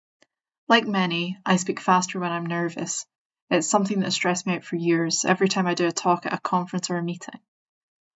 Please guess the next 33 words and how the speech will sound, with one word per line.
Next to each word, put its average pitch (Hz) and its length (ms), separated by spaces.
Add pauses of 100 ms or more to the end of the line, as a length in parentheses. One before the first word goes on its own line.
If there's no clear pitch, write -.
I 185 120
even 190 360
regularly 180 500
have 175 180
to 175 160
re-record 170 440
these 170 160
podcasts - 580
to 175 100
ensure 170 300
that - 100
I 165 80
can 170 160
be 170 140
understood 175 580 (100)
because 175 380
even 175 240
I 170 140
can 170 180
hear 165 180
the - 80
speed. - 380 (580)
I 170 80
purposely 180 640
slow 165 280
down 170 260
in - 100
these. - 300
This 165 200
is 165 140
maybe 165 240
about, 151 320 (500)
uh, 98 300